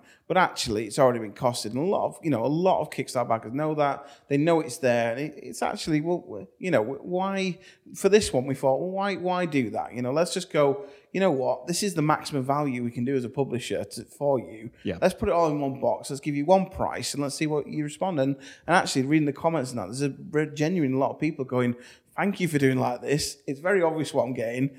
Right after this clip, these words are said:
Speaker 1: I'm not worried about what I'm not get-, missing
Speaker 2: Yeah.
Speaker 1: out on." And it's one, it's, it's fair price. You know, you're getting a lot of stuff.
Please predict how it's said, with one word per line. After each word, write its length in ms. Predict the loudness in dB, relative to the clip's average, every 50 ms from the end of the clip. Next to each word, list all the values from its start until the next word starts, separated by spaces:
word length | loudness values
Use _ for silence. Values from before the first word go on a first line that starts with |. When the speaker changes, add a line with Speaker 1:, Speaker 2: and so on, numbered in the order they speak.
| -14 _ _
Speaker 1:
I'm 100 | -2 2 2
not 180 | 2 2 2
worried 240 | 0 0 2 2 2
about 240 | 2 2 2 2 2
what 140 | 0 -2 -2
I'm 100 | 0 2 4
not 280 | 4 4 2 -2 -8 -10
get-, 120 | -4 2
missing 280 | 2 2 2 4 2 4
Speaker 2:
Yeah. 140 | 4 4 4
Speaker 1:
out 200 | 2 0 -4 -8
on." 180 | -6 -6 -8 -8 -10 -16 -20 -20 _ _ 2
And 220 | 2 4 4 2 0 -2
it's 220 | -2 -2 -2 -4 -8 -10 -6 -2
one, 220 | 0 0 0 0 0
it's, 240 | -2 -4 -4 -4 -6
it's 240 | -6 -6 -6 -8 -10 -12 -14 -16 -16 -18 -16 -6 -2
fair 200 | 2 2 2 0
price. 500 | 0 -4 -4 -2 -2 -2 -2 -2 0 2
You 60 | 2
know, 100 | 2 4
you're 100 | 2 2
getting 200 | 0 0 0 0
a 20 | 0
lot 140 | 0 0 0
of 60 | -2
stuff. 400 | -4 -2 0 0 0 -2 -4 -10